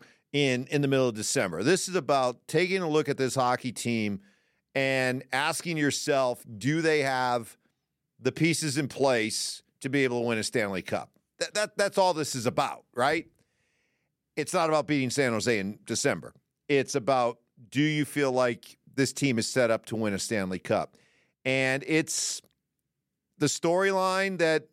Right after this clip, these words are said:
we started out talking about this season, and it continues to be the number one issue surrounding this hockey team, is the supporting cast around this, this core. And Bednar himself admitting,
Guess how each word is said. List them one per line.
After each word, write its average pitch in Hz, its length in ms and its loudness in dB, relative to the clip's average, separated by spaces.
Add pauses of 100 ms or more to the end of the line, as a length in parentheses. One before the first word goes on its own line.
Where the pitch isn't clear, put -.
we 147 160 0
started 165 380 0
out 160 160 0
talking 156 340 0
about 151 260 2
this 156 200 -2
season, 131 560 0 (500)
and 135 140 2
it 131 80 -2
continues 143 480 0
to 147 80 -2
be 147 160 2
the 127 360 0
number 151 300 0
one 151 400 0 (1160)
issue 170 340 2
surrounding 139 380 0
this 127 140 0
hockey 180 360 0
team, 127 320 -2
is 131 220 0
the 143 100 0
supporting 160 640 0
cast 131 540 -2 (680)
around 131 420 0
this, - 420 -2 (260)
this 117 180 0
core. 95 400 0 (1000)
And 123 420 0 (200)
Bednar 170 480 2
himself 160 640 0 (480)
admitting, 135 520 0